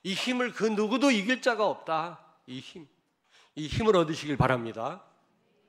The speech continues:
성령 충만 받으시길 바랍니다. 그러면 십사 절에 나오는 것처럼 사도행 일 장 십사 절 깊은 기도 속으로 들어가셔야 돼요. 기도를 회복하시기 바랍니다. 음?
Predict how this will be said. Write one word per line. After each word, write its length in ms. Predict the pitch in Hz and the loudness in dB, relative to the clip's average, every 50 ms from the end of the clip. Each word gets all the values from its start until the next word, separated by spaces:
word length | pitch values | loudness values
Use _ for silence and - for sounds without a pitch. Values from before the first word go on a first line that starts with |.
| _ _ _ | _ _ _
성령 400 | - - - 233 226 214 208 202 | -10 -8 -6 0 2 2 2 2
충만 260 | - 202 196 175 170 | 0 0 0 2 2
받으시길 460 | 156 147 139 147 135 - - 127 120 120 | 0 -2 -6 -6 -10 -12 -14 -14 -16 -14
바랍니다. 460 | 113 101 90 87 85 85 _ _ _ _ _ _ _ _ _ _ _ _ _ _ _ _ _ _ _ _ _ _ _ | -16 -16 -18 -20 -20 -20 _ _ _ _ _ _ _ _ _ _ _ _ _ _ _ _ _ _ _ _ _ _ _
그러면 220 | - 175 190 175 156 | -6 -4 -4 -2 -4
십사 320 | - - - - 208 196 | -4 -6 -6 -4 -2 0
절에 200 | 185 190 185 165 | 0 0 0 0
나오는 240 | 160 151 156 165 170 | 0 -2 -2 -2 -4
것처럼 440 | 170 151 - - 151 160 147 127 - _ _ _ _ | -6 -6 -8 -10 -10 -10 -10 -12 -16 _ _ _ _
사도행 320 | _ - - 156 151 156 151 | _ -10 -8 -6 -6 -6 -6
일 140 | 139 139 139 | -8 -8 -8
장 160 | - 147 139 | -8 -8 -8
십사 300 | 127 - - - 139 127 | -10 -10 -10 -10 -10 -10
절 180 | 127 127 127 | -10 -14 -18
깊은 320 | _ - - - - 180 160 | _ -20 -20 -18 -16 -14 -14
기도 220 | - 151 170 165 | -12 -10 -10 -12
속으로 340 | 160 - 180 160 156 156 147 | -12 -14 -16 -16 -16 -16 -18
들어가셔야 500 | - - - 175 165 135 123 - - - | -18 -20 -18 -18 -16 -16 -18 -18 -20 -20
돼요. 140 | - _ _ _ _ _ _ _ _ _ _ _ _ _ _ - - - - _ _ | -20 _ _ _ _ _ _ _ _ _ _ _ _ _ _ -20 -20 -20 -20 _ _
기도를 480 | - - 208 175 202 196 180 180 160 147 | -14 -12 -6 -4 -2 -2 -2 -2 -4 -6
회복하시기 560 | 165 185 185 196 170 160 135 - 147 131 123 | -8 -8 -6 -6 -6 -6 -6 -8 -10 -12 -12
바랍니다. 340 | - - - - - _ _ _ _ _ _ _ _ _ _ _ _ _ _ _ _ _ _ _ _ _ _ _ _ - | -12 -14 -18 -20 -20 _ _ _ _ _ _ _ _ _ _ _ _ _ _ _ _ _ _ _ _ _ _ _ _ -20
음? 140 | 92 131 | -20 -20